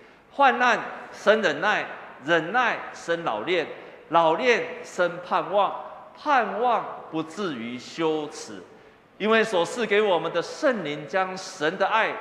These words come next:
浇灌在我们心里。”这是罗马书第五章的时候，在患难当中，他感谢神，因为患难生忍耐，忍耐生老练，老练生盼望，盼望不至于羞耻，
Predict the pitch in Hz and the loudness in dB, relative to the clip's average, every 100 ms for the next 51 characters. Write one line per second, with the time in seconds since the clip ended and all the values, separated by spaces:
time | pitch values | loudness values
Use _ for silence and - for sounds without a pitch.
0 | - - 196 185 185 180 170 143 - 156 | -10 -2 0 2 0 0 -2 -2 -2 -2
1 | 117 107 95 107 101 - 131 127 98 - | -2 -4 -8 -10 -12 -10 -10 -10 -14 -18
2 | - - - 143 127 139 147 107 123 117 | -20 -14 -10 -6 -4 -2 -4 -6 -12 -12
3 | 113 92 107 104 - - - - - _ | -12 -10 -12 -12 -16 -20 -20 -20 -20 _
4 | - _ _ _ _ _ _ - 294 302 | -20 _ _ _ _ _ _ -6 -2 -2
5 | 277 269 269 269 262 262 262 - 269 269 | 0 0 0 0 0 -2 -2 -4 -4 -4
6 | 208 175 175 262 202 - 165 190 196 - | -6 -6 -4 -2 -2 0 -2 -2 -8 -16
7 | - - - _ _ _ _ - 240 214 | -20 -20 -20 _ _ _ _ -4 2 2
8 | 220 226 214 202 208 208 160 160 196 160 | 4 4 2 0 0 0 -2 0 -2 -2
9 | 156 180 185 175 135 170 156 135 170 151 | -4 -6 -6 -2 -2 -2 -4 -4 -4 -6
10 | 156 170 151 156 147 - 214 202 196 202 | -8 -6 -6 -6 -6 -2 -2 0 -2 -2
11 | - 226 175 170 262 262 254 170 | -8 -8 -8 -4 2 2 2 -6